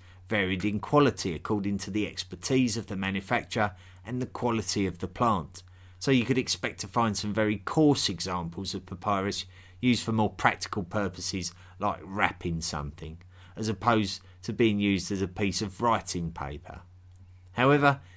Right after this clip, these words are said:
it is its use as a piece of writing paper that has given us one of the more interesting alternative insights into the Egyptian culture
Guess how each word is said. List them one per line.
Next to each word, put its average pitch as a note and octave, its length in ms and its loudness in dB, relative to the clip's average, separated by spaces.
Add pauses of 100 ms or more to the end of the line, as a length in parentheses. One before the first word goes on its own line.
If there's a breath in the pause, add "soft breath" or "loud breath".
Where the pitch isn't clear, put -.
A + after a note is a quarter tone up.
(340 soft breath)
it B2+ 200 -2
is A#2+ 140 6
its - 220 0
use D3 460 8 (180 soft breath)
as C3 140 0
a D3 60 4
piece A2+ 360 0
of F#2 160 -4
writing G2+ 440 2
paper F#2 480 -2 (260 soft breath)
that G#2+ 180 -6
has A#2+ 160 -2
given G#2 320 2
us G2+ 200 -4 (260 loud breath)
one B2+ 180 4
of A#2 100 -4
the C#3 80 2
more B2 300 4 (100)
interesting A#2 720 0 (240 loud breath)
alternative C3+ 720 2
insights F#2 640 -2 (200 soft breath)
into A#2 280 0
the G#2+ 160 4
Egyptian A2 560 0
culture F#2 540 -2